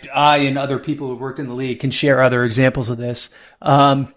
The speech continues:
as, it's just a natural human thing, I think, that you, you have your certain things and you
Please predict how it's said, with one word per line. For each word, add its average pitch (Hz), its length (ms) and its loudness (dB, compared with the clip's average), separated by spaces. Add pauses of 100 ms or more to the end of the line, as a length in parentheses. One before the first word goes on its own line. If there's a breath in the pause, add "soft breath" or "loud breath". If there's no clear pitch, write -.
(680 loud breath)
as, 151 360 0
it's 151 200 -2
just 165 220 0
a 147 60 0
natural 135 460 0
human 131 280 0
thing, 139 280 2
I 117 100 0
think, 120 320 -4
that 127 320 2
you, 131 360 0 (220 loud breath)
you 139 140 2
have 151 160 4
your 151 80 2
certain 151 300 0
things 147 280 2
and 139 80 2
you 131 140 -2